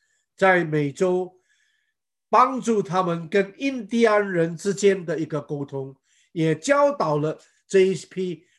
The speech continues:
五月花的人，他们怎么样得到好收成。所以感恩节后来就在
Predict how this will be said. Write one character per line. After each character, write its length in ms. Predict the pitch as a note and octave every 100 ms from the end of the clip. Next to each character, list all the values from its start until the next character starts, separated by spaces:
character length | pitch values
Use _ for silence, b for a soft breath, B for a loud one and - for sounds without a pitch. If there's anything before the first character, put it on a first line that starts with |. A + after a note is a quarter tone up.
| _
五 200 | D#3 E3+
月 180 | G3+ G#3
花 280 | D3+ F3+ F3
的 80 | D#3+
人， 340 | C#3 C#3 D3 _ _ _
他 220 | - G3
们 220 | F#3 F3 E3
怎 200 | D#3 D3
么 80 |
样 240 | A3 G#3+ D3 _ _
得 140 | F#3+
到 180 | F#3+ F3+
好 240 | D3 B2+ A#2
收 240 | - C#3
成。 260 | - A#2 A2 _ _ _ -
所 220 | F3 E3+
以 80 | D#3
感 260 | - E3 F#3
恩 200 | D4 C#4+
节 440 | G3+ G#3 A3+ - _ _ _ _ _ _
后 160 | F#3 F3
来 140 | D#3
就 160 | D3+ F3
在 300 | D#3+ D#3